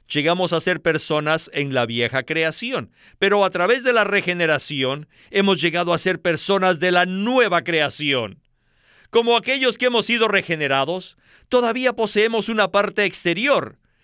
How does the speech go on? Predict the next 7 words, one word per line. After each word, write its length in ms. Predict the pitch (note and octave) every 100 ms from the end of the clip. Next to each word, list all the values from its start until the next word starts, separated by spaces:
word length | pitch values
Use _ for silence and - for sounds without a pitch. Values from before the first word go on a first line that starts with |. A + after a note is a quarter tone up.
| _ _
que 240 | D3+ C#3+
es 120 | D#3 E3
la 120 | D3+
vieja 260 | D3 D#3+
creación. 720 | E3+ G3 G#3 G3+ D4+ B3+ G#2 _ _ _ _ _
Esta 460 | - A#3+ - A#3 G#3
parte 480 | F3+ C#3+ - G2